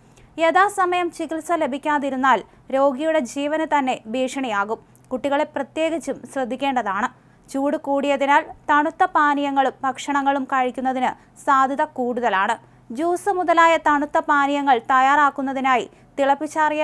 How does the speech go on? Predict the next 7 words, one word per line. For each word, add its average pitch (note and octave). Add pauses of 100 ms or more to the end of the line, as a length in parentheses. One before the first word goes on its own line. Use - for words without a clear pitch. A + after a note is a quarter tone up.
(100)
വെള്ളം C4+
മാത്രം B3+ (240)
ഉപയോഗിക്കുക. A3 (420)
തിളപ്പിച്ചാറിയ C#4+
വെള്ളം C#4 (100)
മാത്രമേ C#4+
കുടിക്കാൻ B3+